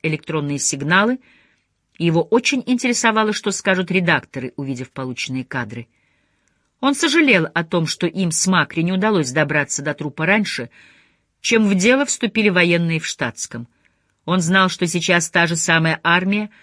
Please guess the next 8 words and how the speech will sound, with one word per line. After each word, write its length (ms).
веером 520
рассыпавшись 760
по 140
площади, 500
ведет 300
за 160
ней 160
наблюдение. 720